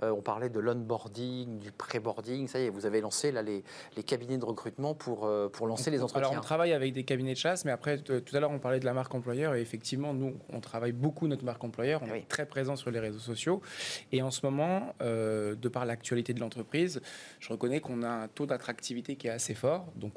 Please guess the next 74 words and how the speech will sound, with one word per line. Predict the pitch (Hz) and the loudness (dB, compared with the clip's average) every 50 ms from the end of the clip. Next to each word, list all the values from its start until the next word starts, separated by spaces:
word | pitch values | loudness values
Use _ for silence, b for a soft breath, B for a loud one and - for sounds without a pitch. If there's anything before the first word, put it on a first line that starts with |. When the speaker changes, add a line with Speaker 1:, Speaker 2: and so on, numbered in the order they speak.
| - | 0
Speaker 2:
oui, | 139 139 160 175 165 151 - - - - - | 4 6 6 6 4 2 -4 -12 -20 -10 -4
pour, | - 127 120 110 107 110 | -2 0 0 2 2 2
euh, | |
Speaker 1:
Donc | 135 127 | 4 4
beaucoup | 127 180 185 185 220 | 4 4 4 4 4
Speaker 2:
des | 170 | 4
Speaker 1:
de | 165 190 | 4 4
demandes, | 170 180 208 214 | 4 2 2 4
hein, | 165 160 | 2 4
il | 170 | 4
y | 147 | 4
a | 131 | 4
beaucoup | 139 151 147 - 185 | 4 2 2 2 0
de | 160 | 2
Speaker 2:
Il | - | 4
y | 170 | 4
a, | 151 | 6
Speaker 1:
C | |
V | 156 160 | 6 6
qui | 156 | 6
Speaker 2:
ouais, | 151 | 6
Speaker 1:
arrivent, | 151 131 135 165 | 6 4 4 4
Speaker 2:
il | 160 | 4
y | |
a, | 147 151 | 4 4
il | |
y | 147 | 6
a | |
Speaker 1:
c'est | 143 156 | 6 4
ça ? | 151 | 4
Speaker 2:
beaucoup, | 208 240 196 | 2 2 2
il | - | 2
y | 170 | 2
a | |
beaucoup | 151 151 - 208 | 2 2 0 0
de | 180 | 2
demandes. | 165 180 160 151 156 175 247 247 | 2 2 2 2 2 0 2 4
Euh, | 190 147 135 127 123 - | 4 6 6 6 4 2
on | - 135 135 | 2 2 2
a, | 135 131 127 127 | 4 2 2 2
on | 127 127 | 0 0
a | 127 | 0
même | 127 135 139 | 2 2 2
recruté, | 131 127 127 120 - 135 131 127 - 147 147 147 | 2 0 0 0 0 -2 -2 2 2 2 4 4
euh, | 139 123 117 110 107 113 123 | 4 4 2 2 -2 -2 -2
euh, | 110 110 107 110 | -2 -2 0 -2
deux | 113 117 127 147 151 147 | -2 2 2 2 4 4
chargés | 135 - 156 139 131 120 135 143 139 | 2 2 2 0 0 0 0 0 2
de | 131 120 | 2 0
recrutement | 117 113 123 120 - - 113 - 143 160 220 220 | 2 2 0 0 0 -2 -2 0 0 0 0 -2
spécifiques, | - - - 131 113 - 127 117 - - 151 147 - | -6 -6 -4 -2 -2 -2 -4 -4 -6 -6 -6 -2 0
euh, | 120 110 104 104 - | 0 0 0 -2 -4
pour, | - - 113 107 107 | -4 -4 -4 -2 0
euh, | 107 104 104 | 0 0 0
on | 104 104 | -2 -2
va | 101 110 | -4 -4
dire, | 104 113 120 110 | -2 -2 -2 -2
euh, | 101 98 101 B B B B B B B - 107 | -2 -4 -6 B B B B B B B -8 -6
euh, | 104 101 | -4 -4
recruter | 104 113 110 - 113 113 - 117 | -4 -6 -6 -6 -6 -2 -2 0
les, | 107 104 98 95 | 0 0 0 0
les, | 98 98 101 98 | 0 0 0 0
les | 101 | 0
bonnes | 107 113 117 117 | 0 0 0 0
personnes, | 113 120 117 - - 196 202 180 | 0 0 0 2 0 0 0 0
hein, | 175 170 170 135 | -4 -4 -4 -4
et | 110 101 | -4 -4
puis, | - - - 110 110 110 | -6 -8 -8 -4 -2 0
euh, | 104 104 104 104 107 | 0 0 0 -2 -2
s'occuper | - - 117 - | -4 -2 0 0
Speaker 1:
C'est | - - | 2 4
Speaker 2:
de | 135 139 | 4 4
Speaker 1:
important. | 131 127 127 123 117 143 | 4 2 2 2 2 0
Speaker 2:
l'onboarding. | 170 - 131 156 180 | 0 0 0 -2 -2